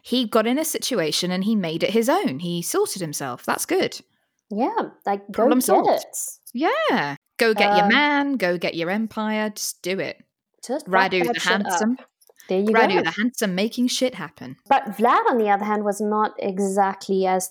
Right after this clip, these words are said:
Speaker 2: thrilled about all of this. I mean, he was essentially abandoned by his father. Um, his brother chose the enemy over him. Um, and he'd been exposed to some really horrific, violent things, all before the age of sixteen, which has all gotta have, like, a really lasting impact on a developing brain.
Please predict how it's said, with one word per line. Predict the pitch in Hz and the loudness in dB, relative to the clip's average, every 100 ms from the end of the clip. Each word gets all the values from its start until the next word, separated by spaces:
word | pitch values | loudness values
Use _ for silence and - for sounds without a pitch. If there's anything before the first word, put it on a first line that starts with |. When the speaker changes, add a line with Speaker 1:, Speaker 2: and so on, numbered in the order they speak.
| - | -4
Speaker 2:
thrilled | 196 185 180 | 0 2 0
about | 175 175 | -2 -2
all | 160 170 | -2 -4
of | 170 | 0
this. | 214 240 208 | 0 0 0
I | |
mean, | 190 190 | 0 0
he | 190 185 | 0 -2
was | 175 180 | -2 -2
essentially | 180 180 - 180 | -2 -4 -2 -4
abandoned | 165 165 170 170 | -4 -6 -6 -6
by | 165 160 | -6 -8
his | 156 | -6
father. | - 147 160 226 320 320 _ _ _ _ | -4 -4 2 4 2 0 _ _ _ _
Um, | 185 175 175 | -4 -2 -2
his | 180 165 | -4 -2
brother | 185 175 175 | 0 2 2
chose | 170 - 190 180 175 | 0 0 2 2 0
the | 185 | -2
enemy | 160 175 175 170 | -2 -4 -4 -6
over | 165 160 | -8 -10
him. | 165 175 262 - - | -8 -6 -6 -4 0
Um, | 226 247 254 | 2 2 2
and | 254 | 2
he'd | 247 277 285 | 2 2 2
been | 269 | 0
exposed | 269 - 247 247 247 | 0 0 2 2 0
to | 247 | -4
some | 254 240 214 214 | -2 -2 0 0
really | 202 214 226 226 226 | 2 2 2 2 0
horrific, | 214 208 196 196 196 190 - | -2 -2 -2 0 -4 -4 -8
violent | 175 175 175 175 - _ | -6 -4 -4 -6 -10 _
things, | 190 - - - - - | -6 -6 -8 -10 -10 -2
all | 277 359 381 381 320 - _ | 2 4 4 4 0 -6 _
before | 240 233 240 | -4 0 0
the | 220 214 | 2 0
age | 202 | 0
of | 185 | -4
sixteen, | - 190 - 185 - - _ | -8 -8 -4 -4 -4 -10 _
which | 208 220 | -2 0
has | 247 269 | 2 4
all | 277 | 4
gotta | 233 220 | 2 2
have, | 220 208 | 2 2
like, | 202 190 - | 2 0 -2
a | 196 | -2
really | 196 190 190 196 190 185 185 180 | 0 0 2 4 4 4 4 2
lasting | 175 180 180 - - 175 | 4 2 0 -4 -8 -8
impact | 170 175 175 | -10 -10 -12
on | 175 170 | -10 -8
a | |
developing | 170 165 160 160 170 170 | -8 -8 -8 -8 -10 -8
brain. | - - | -6 -8